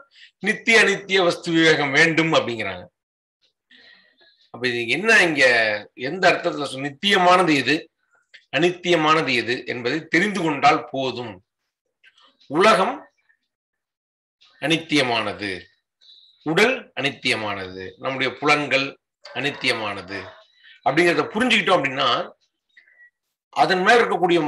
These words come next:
மோகம் வந்து ஏற்படாது. மோகம் ஏற்படாவிட்டால் என்ன ஆகும்? அதனால் ஏற்படக்கூடிய பந்தமும் பாசமும் ஏற்படாது. இதனாலதான் அவங்க என்ன சொல்றாங்கன்னா, நித்திய அனித்திய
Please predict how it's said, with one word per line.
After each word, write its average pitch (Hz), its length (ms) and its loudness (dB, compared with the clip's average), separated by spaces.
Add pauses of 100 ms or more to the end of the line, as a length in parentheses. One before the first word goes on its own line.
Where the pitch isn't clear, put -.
மோகம் 240 380 6
வந்து 170 260 -4 (800)
ஏற்படாது. 139 540 2 (920)
மோகம் 233 420 4 (100)
ஏற்படாவிட்டால் 190 880 4 (140)
என்ன 208 120 2 (100)
ஆகும்? 185 280 4 (720)
அதனால் 214 360 6
ஏற்படக்கூடிய 165 400 0 (140)
பந்தமும் 196 580 0
பாசமும் 175 580 0 (440)
ஏற்படாது. 131 480 -2 (840)
இதனாலதான் 220 420 6
அவங்க 180 180 4
என்ன 185 180 2
சொல்றாங்கன்னா, 156 360 0 (1600)
நித்திய 214 460 2
அனித்திய 190 420 0